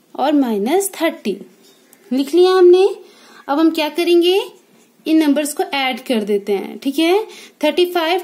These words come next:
ट्वेंटी एट and seventy को ऐड करेंगे तो क्या हो जाएगा? हमें कौन सा number मिलेगा? हमें number मिलेगा student one hundred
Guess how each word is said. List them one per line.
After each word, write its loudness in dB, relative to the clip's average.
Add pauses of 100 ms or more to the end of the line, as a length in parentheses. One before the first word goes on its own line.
ट्वेंटी 0 (120)
एट -2
and 2
seventy -2
को -6 (100)
ऐड -4
करेंगे 2
तो 0
क्या -4
हो -2
जाएगा? -4
हमें 0
कौन -4
सा -4
number -2
मिलेगा? -2 (1900)
हमें -6
number -2
मिलेगा -6
student -6
one -4
hundred -4